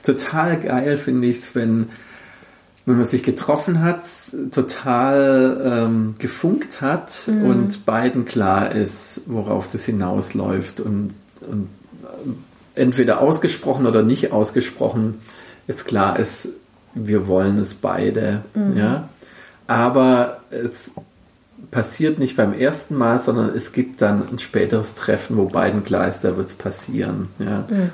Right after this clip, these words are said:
Speaker 1: Und das finde ich irgendwie ein cooler Zustand.
Speaker 2: Mhm.
Speaker 1: So.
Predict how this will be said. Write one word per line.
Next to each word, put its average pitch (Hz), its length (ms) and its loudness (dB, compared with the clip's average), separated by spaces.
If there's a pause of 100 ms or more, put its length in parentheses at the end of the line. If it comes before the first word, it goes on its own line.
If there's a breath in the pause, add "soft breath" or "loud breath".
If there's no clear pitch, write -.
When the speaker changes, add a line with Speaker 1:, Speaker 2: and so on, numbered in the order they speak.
Speaker 1:
Und 98 140 2
das 135 160 4
finde 104 220 2
ich - 120 -2
irgendwie 98 360 2
ein 95 260 0 (880 loud breath)
cooler 104 440 4
Zustand. 101 720 -4 (240)
Speaker 2:
Mhm. 208 160 2
Speaker 1:
So. 196 320 2